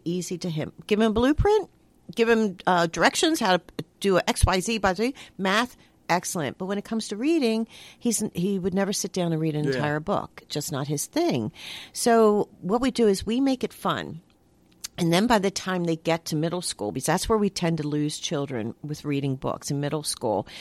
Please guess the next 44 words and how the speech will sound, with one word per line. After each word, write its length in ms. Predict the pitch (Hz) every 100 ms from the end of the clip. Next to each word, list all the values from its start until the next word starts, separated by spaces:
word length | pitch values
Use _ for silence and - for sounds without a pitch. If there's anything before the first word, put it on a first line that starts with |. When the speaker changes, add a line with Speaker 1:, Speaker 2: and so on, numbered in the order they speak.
| - - -
Speaker 1:
and 100 | 160
we 80 | 170
make 260 | 165 180 185
it 160 | 185 -
fun 380 | - - 170 160
so 160 | - 147
we 80 |
have 340 | 151 156 147 135 -
something 480 | - 220 220 220
for 200 | 202 165 -
everybody. 680 | 151 151 151 147 139 123 120 - - -
Not 240 | 190 202
everybody's 380 | - 196 214 214
gonna 200 | - 190
wanna 360 | 180 180 175 170
read 320 | 175 160 160
historical 480 | 165 - 156 151 175
fiction. 540 | - 165 - 160 147
Not 140 | 139 -
everybody's 320 | 139 156 151
gonna 180 | 151 139
wanna 280 | 143 143 131
mystery. 720 | 170 202 - - 202 185 180 - - -
Not 160 | 170
everyone's 360 | 151 170 175 165
gonna 240 | 175 165
read, 420 | 156 160 156 151 143
um, 480 | 135 135 123 123 -
science 340 | - 131 123 -
fiction 380 | 269 - 226
or 80 | 151
fantasy, 720 | - 160 165 214 - 262 269 - - - -
but 400 | 185 208 233 190 -
most 260 | 175 175 -
likely 360 | 185 190 208 180
there'll 160 | 170
be 100 | 160
something 400 | 165 165 170 175
there 120 | 156 151
that'll 140 | 143
be 180 | 147 143
appealing. 500 | - - 185 151 120
So 160 | -
that 180 | 127 -